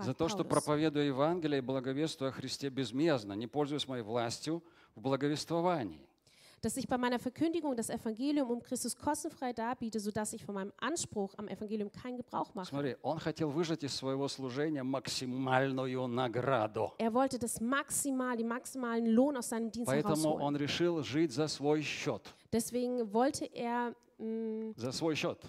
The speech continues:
Speaker 1: aus eigener Kraft heraus leben.
Speaker 2: То есть он шил палатки, делал палатки
Speaker 1: Er sch-, stellte Zelte her
Speaker 2: своими руками.
Speaker 1: mit seinen eigenen Händen.
Speaker 2: Хотя как миссионер он имел право на обеспечение
Speaker 1: Obwohl er als Missionar das Recht hatte, versorgt zu werden
Speaker 2: через своё служение,
Speaker 1: durch seinen Dienst.
Speaker 2: как все нормальные люди.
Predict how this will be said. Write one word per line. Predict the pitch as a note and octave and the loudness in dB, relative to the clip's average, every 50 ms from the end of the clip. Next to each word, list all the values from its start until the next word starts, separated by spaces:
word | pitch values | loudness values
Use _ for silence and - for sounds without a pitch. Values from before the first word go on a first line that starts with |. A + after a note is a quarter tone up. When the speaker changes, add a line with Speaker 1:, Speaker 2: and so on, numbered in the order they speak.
| - _ | -12 _
Speaker 1:
aus | - A#3 A#3 - | -4 -4 -4 -4
eigener | - A#3 C4 C#4+ C#4 A#3+ | -4 -4 -2 -2 -2 -2
Kraft | - - D4+ D#4 - - | -2 -4 -6 -6 -4 -4
heraus | A#3+ G#3 G#3 G#3 G3+ - | -2 0 0 -2 -2 -4
leben. | - G#3+ A3+ B3 C4+ E4+ | -4 -4 -4 -4 -6 -6
Speaker 2:
То | - - | -6 -6
есть | - - | -2 2
он | F3 E3+ E3+ D#3 | 2 4 4 2
шил | - - - E3 D#3+ - | 2 0 2 2 2 4
палатки, | - D#3+ D#3+ E3+ F3 E3 D3+ - - - A2+ | 6 8 8 10 10 10 8 6 2 -6 -2
делал | A2+ C3+ D#3 D#3 D3 C#3 | 0 2 4 4 4 4
палатки | - C#3+ D3 D#3+ D#3 C#3+ - - A2 F2+ - _ - | 4 4 6 6 6 4 2 -4 -12 -14 -8 _ 0
Speaker 1:
Er | A3+ A#3 A#3 A3+ A3+ A3 - - | 2 2 4 2 2 0 -2 -4
sch-, | G#3 - - - - - - - - _ - - - | -6 -6 -6 -8 -10 -14 -16 -18 -20 _ -20 -16 -12
stellte | - - - A#3+ A3+ A3 - G#3 - | -8 -2 0 2 2 2 0 -2 -2
Zelte | - - A#3 A#3 B3+ D4 - E4 | 0 0 2 2 2 0 0 0
her | C#4+ C4 D4 C#4+ | 0 2 2 4
Speaker 2:
своими | C#4+ - D3 D#3+ D#3 D#3 | 4 4 4 4 4 4
руками. | D3+ D#3 - - D#3 C#3+ A#2 F#2 E2+ - - | 4 4 4 4 2 2 2 0 -6 -12 -6
Speaker 1:
mit | - A3+ A#3 - | -2 -2 0 0
seinen | - G#3+ G3 G3+ | 0 0 0 0
eigenen | - - A#3 C4+ D#4 E4 E4+ | 0 0 0 0 0 0 2
Händen. | D4+ D#4 C#4+ C4+ C4+ B3 | 2 2 2 2 2 0
Speaker 2:
Хотя | C#3 C#3 - E3 D#3 | 0 4 6 4 4
как | - D#3+ D3 - | 4 2 0 2
миссионер | D#3 D#3 C#3+ - - F3 F3+ G3 G3+ F#3 | 2 0 2 2 2 2 2 4 4 4
он | E3 D#3 D#3+ | 4 4 4
имел | D#3 D#3+ E3+ E3 D#3 | 4 4 4 2 2
право | - - D3 C3 B2+ C3+ C#3 D#3 | 2 2 2 4 4 4 4 4
на | D#3 D#3+ D#3+ | 4 4 2
обеспечение | D#3+ D#3+ D#3 E3 - - - E3 D3+ - - D#3 F3+ E3 D3 C3+ A#2 G2 E2+ - - | 0 0 0 -2 -2 -4 -6 -6 -4 -2 0 2 4 4 2 2 0 -4 -6 -4 0
Speaker 1:
Obwohl | A3+ A3 - - A#3 D#4 F4+ | 0 0 2 4 4 4 6
er | D4+ - | 4 2
als | A3+ - - | -2 -4 -4
Missionar | A3+ A3+ - - - A3 G#3 G#3 G#3 G#3 A3 C4 D4 D#4+ D4+ A#3 G#3 | -6 -6 -4 -4 -4 -2 -2 -2 0 0 0 0 0 0 -2 -2 -4
das | A3 G#3 - - - | -4 -4 -4 -4 -4
Recht | A#3+ E4+ - - - - - - | -4 -4 -4 -4 -8 -10 -10 -6
hatte, | C4+ C#4 - D4 - | -6 -6 -4 -6 -6
versorgt | - A#3+ G#3+ G#3 D4 F4+ - - | -4 -2 -2 0 0 -2 -2 -2
zu | - G#3 F3+ | -2 0 0
werden | F3 E3+ D#3+ | 0 0 0
Speaker 2:
через | D#3 D#3 D3 C#3+ C#3+ C3 - | 2 4 4 4 4 2 0
своё | - C3+ C#3+ D3+ D3+ D3 | 0 0 2 2 2 0
служение, | - - D#3+ E3+ E3 F#3 D#3+ C3+ A2 F2+ - - | 0 0 0 2 4 6 6 4 4 0 -2 2
Speaker 1:
durch | A3+ A3+ F#3+ - | 2 2 2 2
seinen | - - F#3 F3 G3 A3+ C4+ D#4 | -2 -4 -4 -4 -4 -4 -4 -4
Dienst. | - E4+ D#4 A#3+ F#3+ - - | -4 -4 -6 -6 -6 -6 -6
Speaker 2:
как | A#2+ A2+ | -8 -6
все | - - D3 C#3+ | -4 -2 0 0
нормальные | C#3+ D#3 D#3+ E3+ E3+ F3+ F3 F3 F#3 F#3+ | 2 2 2 2 2 2 2 2 2 4
люди. | F#3 F#3+ F#3+ E3+ A#2+ F#2 | 4 6 4 4 2 0